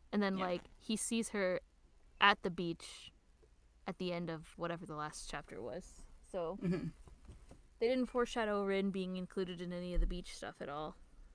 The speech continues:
Speaker 1: yet.
Speaker 2: Yeah, I imagine we're gonna
Speaker 1: In
Speaker 2: see
Speaker 1: these
Speaker 2: her,
Speaker 1: chapters.
Speaker 2: like, creeping around in the next
Speaker 1: <laughs> We better, or else.
Speaker 2: episodes. <laughs>
Speaker 1: I mean, <laughs>
Speaker 2: Since we saw her, you know, she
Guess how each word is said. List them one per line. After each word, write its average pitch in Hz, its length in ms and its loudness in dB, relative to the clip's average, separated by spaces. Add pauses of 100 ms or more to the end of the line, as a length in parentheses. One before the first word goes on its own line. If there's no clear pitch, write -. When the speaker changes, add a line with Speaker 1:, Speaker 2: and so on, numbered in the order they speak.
(120)
Speaker 1:
yet. - 380 -6 (260)
Speaker 2:
Yeah, 165 240 -4
I - 60 -2
imagine 151 300 2
we're 135 60 0
gonna 127 100 0
Speaker 1:
In 151 40 0
Speaker 2:
see - 180 0
Speaker 1:
these 160 100 -2
Speaker 2:
her, 165 200 -2
Speaker 1:
chapters. 170 120 -6
Speaker 2:
like, 95 140 -4 (200)
creeping - 300 -2
around 85 280 0
in 180 140 -4
the 185 60 -4
next - 640 -6 (440)
Speaker 1:
<laughs> 247 340 -2
We 262 200 6
better, 220 640 8
or 226 180 12
else. 202 340 12
Speaker 2:
episodes. 196 300 6 (160)
<laughs> - 180 -8
Speaker 1:
I 240 60 4
mean, 254 400 4
<laughs> - 40 -8
Speaker 2:
Since 175 280 2
we 175 100 6
saw 165 220 6
her, 165 80 4
you 165 140 -2
know, 160 180 -4
she - 260 -2